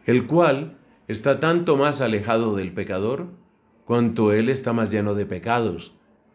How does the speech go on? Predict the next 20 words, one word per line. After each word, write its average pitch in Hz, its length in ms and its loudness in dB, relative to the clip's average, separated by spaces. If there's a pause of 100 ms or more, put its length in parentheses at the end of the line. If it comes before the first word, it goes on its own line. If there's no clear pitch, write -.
(400)
Y 113 80 0
de 127 140 4
este 190 200 0
alejamiento 170 680 0
nacen 160 360 -2
grandes 143 440 0
miserias 117 540 -2
en 107 120 -2
el 92 140 -2
ánima, 104 520 -2 (580)
como 143 220 4
el 123 100 2
Señor 135 340 0
lo 185 140 -2
significó 127 800 -4 (420)
cuando 127 400 4
por 120 160 0
un 165 140 0
profeta 143 480 -4
dijo, 123 440 -10